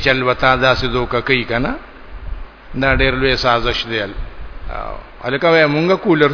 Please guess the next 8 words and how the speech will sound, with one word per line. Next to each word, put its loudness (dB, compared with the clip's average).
څه 0
کوو؟» -6
<laughs> -6
مونږه 4
د 6
آخرت 6
هغه 10
غواړو. 6